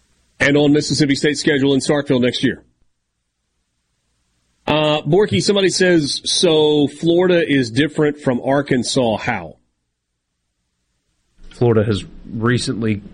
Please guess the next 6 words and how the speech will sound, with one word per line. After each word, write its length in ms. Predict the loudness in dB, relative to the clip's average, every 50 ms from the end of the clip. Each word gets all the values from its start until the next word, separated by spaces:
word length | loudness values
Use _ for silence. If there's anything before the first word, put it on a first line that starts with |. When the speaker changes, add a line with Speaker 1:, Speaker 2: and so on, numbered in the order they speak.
| -20 -20 -20 -20 -20 _ _ _ _ -8
Speaker 2:
competed 800 | -6 -4 -4 0 0 0 2 2 2 0 -2 -4 -10 -10 -8 -6
and 240 | -4 -4 -2 -2
won 320 | 0 0 0 0 -2 -4 -6 -4
national 380 | -2 -2 -2 -2 -4 -8 -10 -6
championships. 760 | -4 -4 -4 -4 -4 -8 -12 -10 -10 -10 -10 -10 -12 -16 -20 -20 -20 -20 -20 -20 -20 -20 _ _ _ _ _ _ _ _ _ _ _ _ _ _ _ _ _ _ _ -20 -20 -20 -20 -20 -20 -20 -20 -20 -20 -20 -20 -20 -20 -20 -20 -20 -20 -20 -20 -20 -20 -20 -20 -20 -20 -20 -20 -20 -20 -20 -20 -20 -20 -20 -20 -20 -20 -20 -10 -4 -2
Speaker 1:
Okay. 200 | 0 0 0 -2